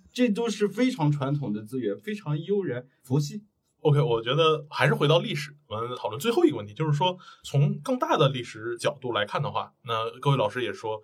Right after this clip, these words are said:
Speaker 2: 这样一个普遍性的现代文明是一个近五百年的事情，那也就意味着其实各大文明在历史上，在五百年前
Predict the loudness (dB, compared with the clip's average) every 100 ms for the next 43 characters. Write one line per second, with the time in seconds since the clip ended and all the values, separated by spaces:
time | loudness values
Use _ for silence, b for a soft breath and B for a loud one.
0 | -4 0 0 -2 -6 -8 -2 -2 -2 -6
1 | -12 -8 -6 -4 -2 -2 0 -4 -4 -6
2 | -12 -14 -10 -10 -10 -2 0 0 -2 -4
3 | -6 -8 -14 -14 -14 -14 -16 -16 b b
4 | b b 2 2 4 2 2 2 0 -4
5 | -4 -4 0 0 0 -2 -4 -2 -2 -4
6 | -8 -10 -4 0 2 0 -6 -12 -12 _
7 | 2 4 2 0 -4 -4 -6 -8 -10 -12